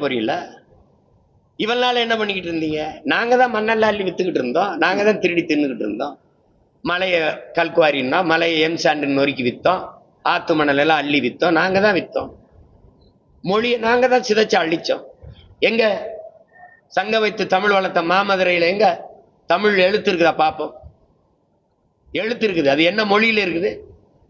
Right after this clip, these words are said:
இங்கிலீஷா தமிழ் எழுதி வச்சிருக்கீங்க. நாட்டின் முதலமைச்சரே சொல்றாரு, ரெயின்போவை அப்படியே தமிழ்ல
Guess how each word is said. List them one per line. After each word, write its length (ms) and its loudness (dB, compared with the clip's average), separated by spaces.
இங்கிலீஷா 400 2
தமிழ் 260 0
எழுதி 180 -2
வச்சிருக்கீங்க. 420 -2
நாட்டின் 480 -2
முதலமைச்சரே 580 4
சொல்றாரு, 340 2
ரெயின்போவை 680 2
அப்படியே 260 0
தமிழ்ல 300 2